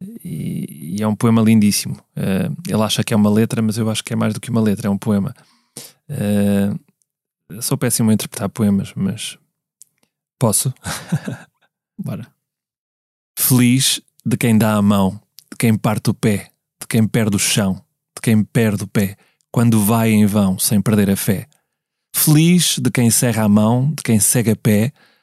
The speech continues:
Speaker 1: de quem perde o pão, de quem parte o pé, quando cai no chão,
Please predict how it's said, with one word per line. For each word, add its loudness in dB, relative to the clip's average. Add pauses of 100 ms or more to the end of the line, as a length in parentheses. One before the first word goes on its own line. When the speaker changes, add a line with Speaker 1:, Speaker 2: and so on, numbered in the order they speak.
(280)
Speaker 1:
de -14
quem 2
perde 0
o -4
pão, 0 (400)
de -14
quem 2
parte -2
o -18
pé, 0 (420)
quando 2
cai 2
no 6
chão, 0